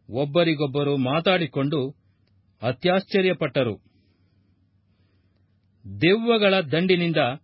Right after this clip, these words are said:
ಹಿಡಿಯಲ್ಪಟ್ಟವನನ್ನು ಕುರಿತದ್ದು. ಆಮೇಲೆ ಅವರು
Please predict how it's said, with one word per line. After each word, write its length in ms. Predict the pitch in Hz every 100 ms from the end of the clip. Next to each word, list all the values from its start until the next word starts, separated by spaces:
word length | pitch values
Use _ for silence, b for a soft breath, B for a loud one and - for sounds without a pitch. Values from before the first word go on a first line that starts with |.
| _ _ _ _ _ _ -
ಹಿಡಿಯಲ್ಪಟ್ಟವನನ್ನು 1300 | 180 214 214 196 185 - 180 160 151 156 131 170 - _ _
ಕುರಿತದ್ದು. 640 | 165 165 151 123 107 - _ _ _ _ _ _ _ _ _ _ _ _ _ _ _
ಆಮೇಲೆ 560 | 101 131 143 147 151 156
ಅವರು 420 | 139 156 160 160